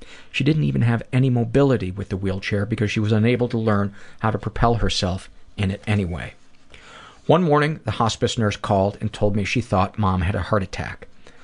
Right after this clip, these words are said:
I went right up there and sat with her until it was time to work. The next day, she looked better and even ate a little after lunch.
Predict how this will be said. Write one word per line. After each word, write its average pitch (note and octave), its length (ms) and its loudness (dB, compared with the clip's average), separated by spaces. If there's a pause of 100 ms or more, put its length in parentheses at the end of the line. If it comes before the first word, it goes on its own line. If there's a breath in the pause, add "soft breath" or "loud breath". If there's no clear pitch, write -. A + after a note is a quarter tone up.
(120 loud breath)
I - 80 -4
went A2 260 2
right A#2 300 0
up - 160 -2
there A#2 220 2
and A#2 120 -4
sat F#2 280 -2
with G2+ 120 -8
her F#2+ 120 -2
until F#2+ 260 -2
it - 80 -10
was G2+ 100 -6
time G2 240 -4
to G2 60 -2
work. - 380 -8 (380 soft breath)
The G#2+ 100 2
next G#2+ 260 2
day, G#2 220 2
she C3 160 -2
looked - 240 -4
better F#2+ 320 0
and A2+ 100 2
even C3 240 -4
ate C#3 240 2
a A#2 60 -2
little A2 300 -2
after G2+ 260 -2
lunch. F2+ 420 -6